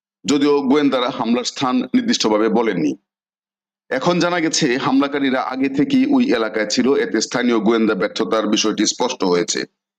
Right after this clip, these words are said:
এই ঘটনার পর নিয়ন্ত্রণ রেখা বরাবর ভারত ও পাকিস্তানের মধ্যে গোলাগুলি শুরু হয়, যার ফলে সীমান্তবর্তী মানুষ আতঙ্কে ব্যাংকার, আহ, বাংকার পরিষ্কার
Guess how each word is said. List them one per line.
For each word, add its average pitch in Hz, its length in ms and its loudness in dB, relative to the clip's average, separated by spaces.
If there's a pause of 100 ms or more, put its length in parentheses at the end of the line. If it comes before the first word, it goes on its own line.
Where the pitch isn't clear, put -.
এই 135 100 0
ঘটনার 143 380 0
পর 139 240 0 (100)
নিয়ন্ত্রণ 139 460 2
রেখা 120 220 -2
বরাবর 113 400 0
ভারত 113 340 0
ও 131 80 0
পাকিস্তানের 120 500 -2
মধ্যে 110 260 0
গোলাগুলি 113 420 2
শুরু 107 220 2
হয়, 80 220 -2 (420)
যার 127 200 -2
ফলে 139 280 0
সীমান্তবর্তী 135 640 0
মানুষ 117 280 2 (160)
আতঙ্কে 120 560 0
ব্যাংকার, 113 540 -2
আহ, - 800 -10
বাংকার 127 440 -2
পরিষ্কার 131 520 0